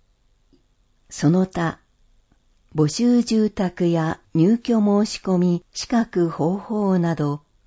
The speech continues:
詳しくは、宇都宮市営住宅管理センター、住宅政策課、市役所九階、各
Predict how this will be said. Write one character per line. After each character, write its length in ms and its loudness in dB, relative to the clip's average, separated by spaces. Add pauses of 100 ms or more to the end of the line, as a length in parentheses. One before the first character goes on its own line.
詳 280 -2
し 140 -10
く 200 -2
は、 300 -4 (200)
宇 120 2 (160)
都 160 4
宮 440 2
市 300 -2
営 180 2
住 320 0
宅 400 -2
管 280 0
理 120 0
セ 220 0
ン 80 4
タ 180 -6
ー、 280 -6 (540)
住 280 2
宅 240 -4
政 340 -2
策 420 -6
課、 280 -8 (560)
市 180 -6
役 240 -4
所 280 -2
九 280 -4
階、 460 -6 (680)
各 540 0